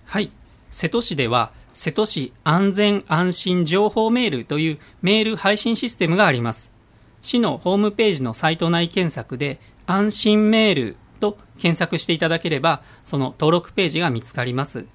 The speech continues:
ご登録いただくと、防犯情報のほか、交通安全や緊急情報などの各種情報が、携帯電話、スマートフォンやパソコンなどに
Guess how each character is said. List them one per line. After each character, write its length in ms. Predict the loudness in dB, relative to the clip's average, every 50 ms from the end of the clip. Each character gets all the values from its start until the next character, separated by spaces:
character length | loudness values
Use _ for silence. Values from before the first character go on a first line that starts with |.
| -20 -20 _ _ _ _ _ _ _ _ _ _ _ _ _ -4
ご 100 | -2 0
登 200 | 2 2 2 2
録 180 | 2 0 -2 -2
い 60 | 2
た 100 | 2 2
だ 120 | 2 2
く 100 | -2 -2
と、 320 | -2 0 0 0 -2 -4 -12 _ _ _ _ _ 4
防 200 | 6 6 8 6
犯 260 | 6 4 4 4 4 4
情 200 | 2 2 0 0
報 200 | 0 -2 -2 -2
の 80 | -2
ほ 140 | -4 -6 -6
か、 260 | -2 -2 -2 -2 -2 -6 -20 _ _ _ _ 0
交 260 | 2 4 4 4 2
通 300 | -2 -6 -4 0 2 2
安 160 | 2 2 0
全 220 | -2 -4 -4 -4
や 240 | -4 -4 -4 -4 -6 -10 _ _ -20 _ _ -2
緊 260 | 2 4 4 4 2
急 240 | 0 -2 -4 -2 -2
情 180 | -2 -2 -2
報 140 | 0 0 0
な 140 | 0 0 0
ど 100 | 0 0
の 220 | -2 -2 -2 -4 -10 -16 -8
各 240 | -8 -8 -8 -6
種 140 | -8 -8 -6
情 220 | -4 -4 -6 -6 -4
報 220 | -4 -4 -4 -2
が、 200 | -2 -2 -2 -4 -10 -20 -20 -20 -20 -8 -2
携 160 | 0 0 2 2
帯 140 | 2 2 2
電 180 | 0 -2 0 0
話、 160 | -2 -4 -4 -6
ス 160 | -8 -4 -2
マ 140 | 0 0 0
ー 20 |
ト 140 | 0 -2 -6
フ 100 | -4 -2
ォ 40 | -4
ン 60 | -2 -2
や 160 | -4 -4 -6 -12 -20 -14
パ 100 | -10 -4
ソ 140 | -4 -4
コ 160 | -2 0 0 0
ン 60 | 0
な 100 | 0 0
ど 100 | 0 0
に 200 | -2 -2 -2